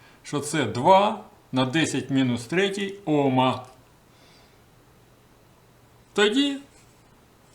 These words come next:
вже підставляємо цю формулу, числа.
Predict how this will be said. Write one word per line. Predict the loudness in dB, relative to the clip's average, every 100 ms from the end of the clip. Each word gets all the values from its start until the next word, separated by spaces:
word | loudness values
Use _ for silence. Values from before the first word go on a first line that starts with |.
| -20 -20 _ _
вже | -8 -6 -6
підставляємо | -6 -6 0 0 2 2 2 2 -2 -4
цю | -8
формулу, | -2 -2 0 -4 -6 -6
числа. | -4 -2 -2 -2 -2 -4